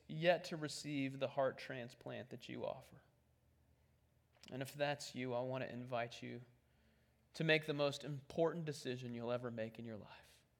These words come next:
and to make the best decision you'll ever make in your life. And that's to allow God to begin the heart transplant that you need.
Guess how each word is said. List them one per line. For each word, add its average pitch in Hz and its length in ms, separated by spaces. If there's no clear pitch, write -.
and 127 120
to 151 60
make 165 200
the 165 60
best 180 440
decision 123 480
you'll 107 200
ever 110 180
make 101 260
in 104 120
your 101 100
life. - 320
And 123 160
that's 127 340
to 120 200
allow 113 420
God 110 300
to 127 100
begin 107 460
the 127 120
heart 101 260
transplant 98 680
that - 200
you 117 60
need. 120 300